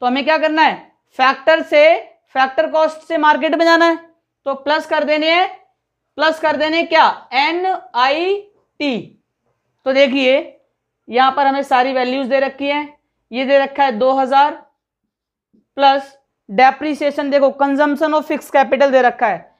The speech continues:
ये डेप्रिसिएशन ही होता है हंड्रेड प्लस एनएफ़आईए आपको दे रखा है टेन प्लस एनआईटी आपको दे रखा है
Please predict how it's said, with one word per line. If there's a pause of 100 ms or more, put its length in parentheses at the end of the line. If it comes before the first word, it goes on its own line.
(140)
ये
डेप्रिसिएशन
ही
होता
है (460)
हंड्रेड (800)
प्लस (140)
एनएफ़आईए
आपको
दे
रखा
है
टेन (1600)
प्लस
एनआईटी
आपको
दे
रखा
है